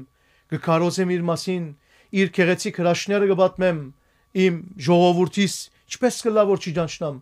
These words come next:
լավ գսե, քու դեղդ հոն է, և նորեն մեծ թուրը, որ թժող կրվեր է, ս-, հոգևորականն ա կներվի, միսիոնարը, որ իր ամբողջ կյանքի մեջ աբաշխարություն քարոզեր է, նորեն կմահանա,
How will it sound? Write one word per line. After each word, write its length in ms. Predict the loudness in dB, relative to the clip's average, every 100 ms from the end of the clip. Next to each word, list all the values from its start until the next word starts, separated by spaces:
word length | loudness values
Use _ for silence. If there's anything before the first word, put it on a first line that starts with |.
| _ -8
լավ 240 | -6 -6
գսե, 240 | -8 -8 -10 -12 _
քու 180 | -14 -6
դեղդ 400 | -4 -4 -6 _
հոն 240 | -6 -4
է, 80 | -4 -6 _ _ _ 2
և 200 | 2 2
նորեն 320 | 2 2 0 -12 _
մեծ 260 | -4 -4 -4
թուրը, 300 | -6 -2 -2 -4 -8
որ 220 | -8 -8 -4
թժող 300 | -2 -2 -4
կրվեր 380 | -6 -2 0
է, 80 | 0 -4 _ _ _ -20
ս-, 140 | -20 -20 _ _ _ -10
հոգևորականն 640 | -4 -2 0 0 0 -2
ա 80 | -4
կներվի, 480 | -4 -4 -4 -6 -8 -10 _ _ _ _ _
միսիոնարը, 720 | -2 -2 0 4 4 4 2 0 -2 _ _ _ 0
որ 160 | 2
իր 140 | 4 6
ամբողջ 420 | 4 4 2 2
կյանքի 340 | 0 0 -4 -2
մեջ 200 | -2 0
աբաշխարություն 720 | 0 0 0 -2 -2 -4 -2
քարոզեր 460 | 0 0 0 2 4
է, 100 | 2 0 _ _ _ 0
նորեն 320 | 4 4 2 -2
կմահանա, 540 | -2 0 0 -2 0